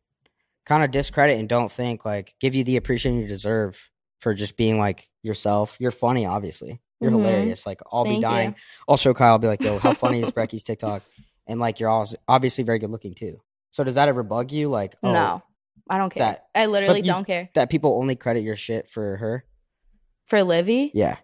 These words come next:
Speaker 2: No. <laughs> I don't get bothered by, like, anything, like, what anyone says on the internet. It doesn't bother me.
Speaker 1: Yeah.
Speaker 2: 'Cause they're not saying it's my face. It's completely different.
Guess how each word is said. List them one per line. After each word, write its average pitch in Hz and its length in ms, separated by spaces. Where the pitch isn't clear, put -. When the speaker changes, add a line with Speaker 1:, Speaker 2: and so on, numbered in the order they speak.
Speaker 2:
No. 208 720
<laughs> - 880
I 302 140
don't 466 200
get 381 160
bothered 233 440
by, 233 380
like, 208 240
anything, 302 600
like, 233 140
what 208 180
anyone 208 300
says 202 260
on 190 180
the 190 80
internet. 185 340
It 185 60
doesn't 170 220
bother - 260
me. 220 140
Speaker 1:
Yeah. - 100
Speaker 2:
'Cause 269 120
they're 302 100
not 359 200
saying 262 180
it's 214 120
my 196 140
face. 175 340
It's 240 180
completely 240 440
different. 175 300